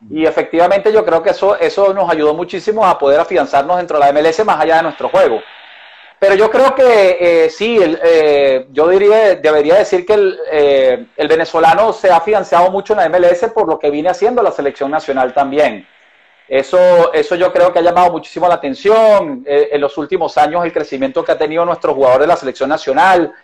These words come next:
eh, el campeonato nacional dentro de todo, de entre todas las dificultades que pueda tener, eh, está sacando jugadores muy interesantes,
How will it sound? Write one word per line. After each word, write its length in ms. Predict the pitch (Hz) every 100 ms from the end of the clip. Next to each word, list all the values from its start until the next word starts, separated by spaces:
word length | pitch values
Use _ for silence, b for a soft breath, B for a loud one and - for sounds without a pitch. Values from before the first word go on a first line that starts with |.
| B B B
eh, 380 | 135 139 143 147
el 120 | 160
campeonato 500 | 156 151 151 151 151
nacional 460 | 185 185 170 151 156
dentro 320 | 180 185 185
de 80 | 147
todo, 540 | - 151 156 175 175
de 80 | 143
entre 200 | 143 156
todas 200 | 147 160
las 80 | 190
dificultades 580 | 190 143 - 123 151 175
que 120 | -
pueda 260 | 147 151 165
tener, 400 | 151 156 165 - _ _ _ _ _ _
eh, 520 | 139 143 135 131 123 B B B
está 380 | 139 - 170 202
sacando 440 | 208 - 151 160 175
jugadores 380 | 151 139 165
muy 220 | 156 165 196
interesantes, 840 | 180 151 - 175 170 139 160 -